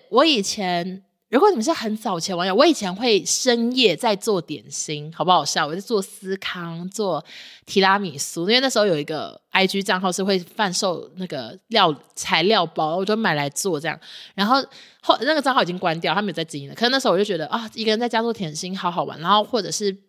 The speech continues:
大半夜我在煮鸡汤啊，要卖鸡汤，或者是卖那个烧麦之类的。我现在也会觉得相当的怀念，可是真的好胖。<laughs> 就是结论就想说，当年真的是，呃，罗马不是一天早晨的。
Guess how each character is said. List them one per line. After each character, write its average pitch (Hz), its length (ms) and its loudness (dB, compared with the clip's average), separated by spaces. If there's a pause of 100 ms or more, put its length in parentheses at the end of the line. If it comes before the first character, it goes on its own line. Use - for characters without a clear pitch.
大 208 160 6
半 190 260 -4
夜 190 60 -4
我 165 60 -2
在 175 60 0
煮 170 220 -6
鸡 165 300 -8
汤 160 280 -2
啊， 156 80 -4
要 175 120 -4
卖 190 200 0
鸡 165 300 -10
汤， 165 400 -4
或 214 60 -2
者 165 80 0
是 190 100 -6
卖 196 280 -2
那 175 120 -8
个 - 320 -14
烧 196 560 2
麦 202 320 -2
之 160 160 -10
类 156 180 -6
的。 - 160 -16 (580)
我 214 100 2
现 311 100 4
在 330 80 6
也 214 60 2
会 262 80 6
觉 214 140 2
得 165 260 0
相 214 240 -8
当 202 140 -2
的 165 100 -4
怀 139 240 -10
念， 175 180 -8
可 202 120 -10
是 320 120 -2
真 302 200 -4
的 302 80 -4
好 - 320 -10
胖。 208 440 -12 (100)
<laughs> - 120 -20 (400)
就 - 220 6
是 359 160 0
结 302 200 2
论 349 160 8
就 311 120 0
想 247 160 0
说， 233 120 2 (440)
当 330 180 0
年 208 320 0
真 240 100 -2
的 202 300 0
是， 226 140 -6
呃， 175 480 -2 (400)
罗 220 100 6
马 226 160 6
不 175 80 -6
是 196 100 0
一 185 40 0
天 180 180 -6
早 170 180 -10
晨 160 320 -12
的。 165 160 -4